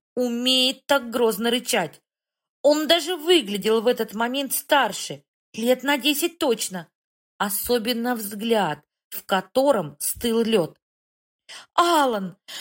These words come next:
Найди Алана, Ашрус, пожалуйста! Верни мне его, Аш!» Я снова сорвалась в рыдание, даже не пытаясь вытереть градом катившиеся слезы.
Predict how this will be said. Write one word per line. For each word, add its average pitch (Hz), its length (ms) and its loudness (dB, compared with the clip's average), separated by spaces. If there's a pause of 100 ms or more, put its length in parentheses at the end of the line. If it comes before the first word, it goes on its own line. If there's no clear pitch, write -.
Найди 320 600 2 (120)
Алана, 294 580 2
Ашрус, 277 540 -2
пожалуйста! 294 920 0 (280)
Верни 294 680 -6
мне 277 380 -6
его, 262 440 -4 (180)
Аш!» 254 560 2 (680)
Я 294 180 4
снова 285 580 0
сорвалась 247 580 0
в 220 80 -12
рыдание, 247 540 -2
даже 254 360 0
не 254 240 -10 (100)
пытаясь 277 680 0
вытереть 233 500 -8
градом 233 440 -2
катившиеся 233 680 -8
слезы. 175 500 -4